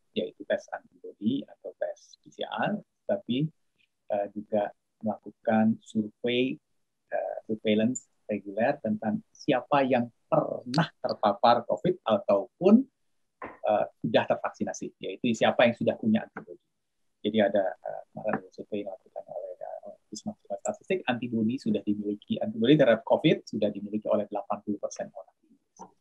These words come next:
Jadi kasarnya mereka yang sudah tervaksinasi diharapkan ada antibodinya, dan mereka yang sudah pernah terkena covid juga ada antibody. Jadi sudah delapan puluh persen, eh, diperkirakan di, eh, populasi, populasi.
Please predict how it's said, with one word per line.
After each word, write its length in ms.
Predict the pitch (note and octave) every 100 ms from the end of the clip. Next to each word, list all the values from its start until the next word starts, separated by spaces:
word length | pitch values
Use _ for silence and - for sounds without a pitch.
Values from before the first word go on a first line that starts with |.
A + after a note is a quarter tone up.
| _ _ _
Jadi 180 | A2 A2+
kasarnya 480 | A2 A#2 G#2+ B2 B2+ A#2+
mereka 320 | A#2 A#2 B2+
yang 240 | A#2+ A#2
sudah 240 | A#2 C#3+ A#2
tervaksinasi 720 | A#2+ B2+ A#2+ B2+ A#2 A2 G3+
diharapkan 560 | A2 G#2 G#2 - G#2+ -
ada 320 | A2+ G#2+ G#2
antibodinya, 560 | G#2 G2+ - - G3+ - _ _ -
dan 180 | B2
mereka 300 | C3 D#3 D#3
yang 80 | C#3+
sudah 320 | D3 - - -
pernah 480 | - G#3 D3+ F#3 - -
terkena 400 | - - A2 G#2
covid 240 | G#2 -
juga 220 | - G#2+ A2
ada 300 | A#2+ G#2+ G2+
antibody. 340 | - G2 - _ _ _ _ _ -
Jadi 120 | A#2
sudah 160 | A#2+ A2
delapan 400 | G#2+ G2+ G#2 G#2
puluh 240 | - G2+
persen, 380 | - - - - - _ _ _ _ _ _ _ - -
eh, 260 | G#2 F#2 F#2+
diperkirakan 720 | A2 A2 - A2 G2 - G2 _ _ -
di, 320 | G2+ F2+ F2+ -
eh, 420 | - F2+ F2+ - - _ _ -
populasi, 400 | - - - -
populasi. 240 | - _